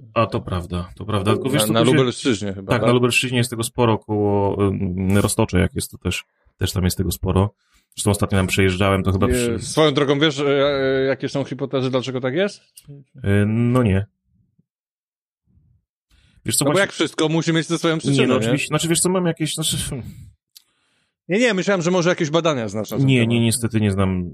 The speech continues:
Speaker 1: żadnych badań na ten temat. Zresztą ostatnio przejeżdżałem właśnie przez Roztocze i, wiesz, w dwóch miejscach, w dwóch różnych miejscach, wiesz, przecież gdzieś tam na trasie, wiesz, teren, tereny zapowietrzone, dwa. Także, wiesz, także,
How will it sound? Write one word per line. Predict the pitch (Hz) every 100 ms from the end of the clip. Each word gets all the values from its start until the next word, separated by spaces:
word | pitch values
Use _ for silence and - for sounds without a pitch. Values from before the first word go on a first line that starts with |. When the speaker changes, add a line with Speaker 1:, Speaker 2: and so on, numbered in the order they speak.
| 90
Speaker 1:
żadnych | 101 92 95
badań | 92 92 92
na | 92
ten | 92
temat. | 92 104 117
Zresztą | 135 139
ostatnio | - 151 147
przejeżdżałem | 147 143 143 135
właśnie | 135 131
przez | 135
Roztocze | 131 127 127 117
i, | 113 -
wiesz, | 110 107
w | - 123
dwóch | 120 143 143
miejscach, | 117 101 104 101 - -
w |
dwóch | - 127
różnych | 143 120 107
miejscach, | 101 95 - 95
wiesz, | 95 -
przecież | 104 101
gdzieś | 101
tam | 101
na | 101
trasie, | 92 107 - 98
wiesz, | 95 90 - -
teren, | 104 101 92 -
tereny | 101 104
zapowietrzone, | 104 98 98 - 90 87
dwa. | 87 82 - _ _ _ _ _
Także, | - 92 92 80
wiesz, | - -
także, | 85 98